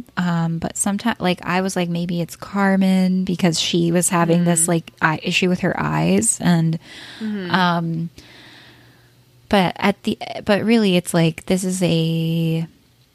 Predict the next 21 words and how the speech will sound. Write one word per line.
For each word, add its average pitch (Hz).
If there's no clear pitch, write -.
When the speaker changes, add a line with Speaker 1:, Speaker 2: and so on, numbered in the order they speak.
Speaker 1:
and 202
because 180
sh-, -
like, 165
Carmen 165
was, 156
like, -
crying 156
in 156
the 160
night, 147
I -
was 135
like, 147
Speaker 2:
Mm-hmm. 165
Speaker 1:
"Oh, -
is 127
that 151
the 175
person 170
that 160